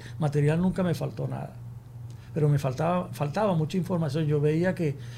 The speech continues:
era demasiada la ignorancia. Entonces yo fui buscando y leyendo y haciendo y escuchando y buscando y buscando hasta el día de hoy. Y seguirá así hasta que me muera, porque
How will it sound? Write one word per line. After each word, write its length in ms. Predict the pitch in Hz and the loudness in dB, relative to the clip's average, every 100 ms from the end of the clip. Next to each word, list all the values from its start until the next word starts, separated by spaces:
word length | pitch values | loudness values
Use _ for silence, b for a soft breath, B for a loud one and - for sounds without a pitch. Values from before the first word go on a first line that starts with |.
| B B - - | B B -14 -4
era 220 | - 156 180 | 0 0 2
demasiada 640 | 143 160 143 - 202 175 | 0 2 2 2 2 4
la 80 | 147 | 2
ignorancia. 640 | 131 131 123 120 - - - - B B | 0 -4 -4 -4 -6 -10 -12 -14 B B
Entonces 300 | B 233 294 | B -2 0
yo 140 | 311 320 | 0 -2
fui 260 | - 302 | -2 -2
buscando 600 | 302 302 - 208 175 165 165 | 0 -2 0 0 0 0 0
y 60 | |
leyendo 560 | 73 73 69 67 69 71 | 0 0 0 -2 -2 -2
y 100 | 73 | -4
haciendo 540 | - - 67 69 71 | -6 -6 -4 -2 -2
y 60 | 71 | -4
escuchando 680 | 110 147 143 139 - 151 151 | -6 -8 -6 -6 -6 -6 -6
y 40 | |
buscando 580 | 151 143 - 156 147 147 | -6 -6 -8 -6 -6 -4
y 40 | |
buscando 520 | - 147 165 156 175 120 | -6 -6 -6 -6 -6 -6
hasta 180 | - 147 | -6 -6
el 80 | |
día 180 | 131 147 | -4 -2
de 120 | 170 | -2
hoy. 320 | 139 180 254 170 | -2 -4 -6 -6
Y 140 | 147 135 | -4 -2
seguirá 400 | 151 139 135 170 | 0 0 0 -2
así 160 | 170 247 | -4 -6
hasta 200 | 254 220 | -6 -6
que 100 | 165 | -2
me 100 | 143 | -2
muera, 320 | 247 240 170 | -2 -4 -6
porque 440 | 151 139 - 139 | -6 -10 -10 -10